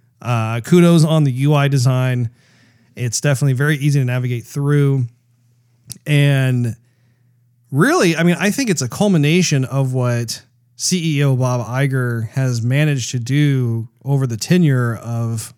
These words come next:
um, his leadership at Disney, because he, he, I believe,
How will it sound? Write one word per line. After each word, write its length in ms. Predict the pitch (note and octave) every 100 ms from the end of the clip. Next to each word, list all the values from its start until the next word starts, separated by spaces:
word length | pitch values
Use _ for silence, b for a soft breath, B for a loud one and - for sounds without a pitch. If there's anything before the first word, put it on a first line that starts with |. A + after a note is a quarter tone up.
| _
um, 260 | B2 A2 A2
his 340 | - C#3+ A2+
leadership 420 | C3+ C3+ A#2+ A#2+ G#2+
at 120 | G2+
Disney, 520 | E3 A3 C#3+ G#2+ G#2 b b b b b b -
because 300 | E3 F3+ C#3
he, 220 | A#3 D4
he, 340 | D3+ C#3+ C4+
I 80 | E3+ C#3+
believe, 800 | D#3+ D3+ G#3 D#4 D3+ C3+ E3